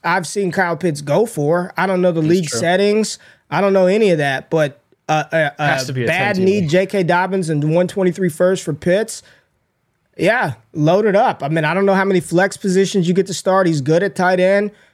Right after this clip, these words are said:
Speaker 1: Just do it. Like, I just don't know why he has to. His team is good, but that's pretty damn cheap, man. It's pretty, uh, uh, Jay
Speaker 2: Yeah,
Speaker 1: said it's
Speaker 2: it's cheap.
Speaker 1: unnecess-, Joe said it's unnecessary. Like, I just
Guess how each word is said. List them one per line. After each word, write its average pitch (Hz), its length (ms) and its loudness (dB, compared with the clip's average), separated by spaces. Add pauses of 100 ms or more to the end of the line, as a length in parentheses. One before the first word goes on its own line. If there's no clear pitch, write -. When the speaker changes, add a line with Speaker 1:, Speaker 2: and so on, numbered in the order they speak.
(360)
Speaker 1:
Just 185 220 -2
do 170 220 4
it. 131 180 -2
Like, 135 260 -4
I 160 100 -2
just 175 180 -6
don't 190 180 2
know 180 80 2
why 156 360 0
he 151 40 -6
has 185 340 -4
to. 160 120 -4
His 160 160 0
team 190 260 2
is 156 100 -2
good, 175 260 2
but 139 100 -6
that's 170 220 -2
pretty 240 300 0
damn 208 240 0
cheap, 220 320 -4
man. 165 340 0 (500)
It's - 120 -18
pretty, 233 480 -2
uh, 180 60 -4
uh, - 220 -4 (600)
Jay 202 200 2
Speaker 2:
Yeah, 254 40 2
Speaker 1:
said 110 240 -2
it's 135 100 -4
Speaker 2:
it's 196 100 -2
cheap. 180 80 2
Speaker 1:
unnecess-, 175 360 -4
Joe 208 240 2
said 226 240 -2
it's 180 100 -2
unnecessary. 143 840 -2
Like, 147 420 -4 (960)
I 180 80 -4
just 226 300 -4